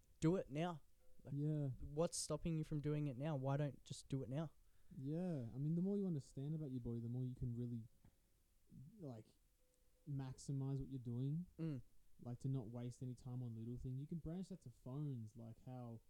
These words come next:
Speaker 2: you know, everyone has that usage thing in
Speaker 1: Yeah,
Speaker 2: their settings,
Speaker 1: yeah,
Speaker 2: it's
Speaker 1: yeah,
Speaker 2: like
Speaker 1: the
Speaker 2: eight hours a day,
Speaker 1: Yeah,
Speaker 2: whatever.
Speaker 1: yeah.
Speaker 2: Yeah, if you sum that up for a week or a month, that's, like,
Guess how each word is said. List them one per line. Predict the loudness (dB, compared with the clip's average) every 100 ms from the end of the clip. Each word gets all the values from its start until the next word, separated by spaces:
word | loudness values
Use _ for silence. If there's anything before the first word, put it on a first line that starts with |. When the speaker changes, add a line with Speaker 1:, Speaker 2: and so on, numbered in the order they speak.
| -20 -20 -20 -20 _ -20 -20 -12
Speaker 2:
you | -6
know, | -4 -4
everyone | -4 -2
has | -2 -2
that | -4
usage | -4 -4 -4 -2 -4 -4 -16 -20 -20 -10
thing | -2 4
in |
Speaker 1:
Yeah, | 4 4
Speaker 2:
their |
settings, | 2 0 4
Speaker 1:
yeah, | 6
Speaker 2:
it's | 6
Speaker 1:
yeah, | 4 4
Speaker 2:
like | 2
Speaker 1:
the | 0
Speaker 2:
eight | -4 -4
hours | -4 -2
a | -4
day, | -2 0
Speaker 1:
Yeah, | 4 6 4
Speaker 2:
whatever. | 2
Speaker 1:
yeah. | -4 -4 -16 -18 -20 -18 -8
Speaker 2:
Yeah, | -8 -4
if | 0
you | 0
sum | 4 6 6
that | 6
up | 4 0
for | 0
a | 2
week | 2 2 0 -2
or |
a | 0
month, | 2 0 -2
that's, | -8
like, | -10